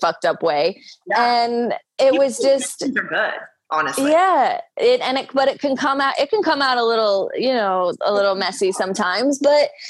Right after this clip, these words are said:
Speaker 1: it was just such a moment of, I was like, "That, that is just crazy." You know, we've lear-, she's learned that being sexy or being empowered in her sensuality in whatever way that she wishes brings danger.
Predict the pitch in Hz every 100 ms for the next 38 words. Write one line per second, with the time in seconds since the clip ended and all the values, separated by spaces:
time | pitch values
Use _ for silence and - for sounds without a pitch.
0 | - 440 - 277 285 262 254 254 294 294
1 | 262 247 269 285 233 233 226 233 226 196
2 | 170 _ - - 208 220 233 - - 202
3 | 185 - 202 208 208 - 247 320 294 165
4 | 180 180 175 214 220 240 220 220 - -
5 | 247 277 302 208 165 160 202 254 - _
6 | - _ 196 214 190 185 - - 190 208
7 | 220 254 - - - - 180 185 220 -
8 | 185 180 196 190 170 - - 190 247 214
9 | 180 180 - 175 - 165 156 151 151 160
10 | 165 170 160 131 185 175 165 160 - -
11 | 151 127 - 170 185 170 185 180 170 170
12 | 165 139 151 - - -